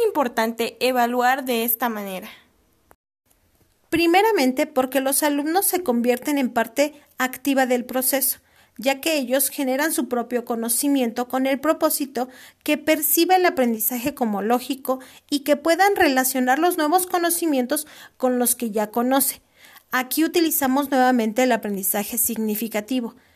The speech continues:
Speaker 2: En este punto es importante considerar el uso de la tecnología porque nos permite entrar al mundo de la comunicación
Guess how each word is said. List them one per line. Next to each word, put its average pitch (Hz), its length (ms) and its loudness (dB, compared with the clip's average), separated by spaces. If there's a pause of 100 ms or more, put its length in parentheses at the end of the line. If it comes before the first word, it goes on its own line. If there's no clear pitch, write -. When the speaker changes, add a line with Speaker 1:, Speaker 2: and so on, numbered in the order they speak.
(160)
Speaker 2:
En 262 160 2
este 330 280 0
punto 277 480 0
es 370 200 -2
importante 254 680 -2
considerar 269 840 0
el 269 220 2
uso 302 240 2
de 339 100 4
la 254 220 2
tecnología 208 880 -2 (340)
porque 302 300 0
nos 311 160 0
permite 349 480 0
entrar 370 340 4
al 294 140 4
mundo 262 340 4
de 247 120 4
la 214 180 0
comunicación 214 920 -2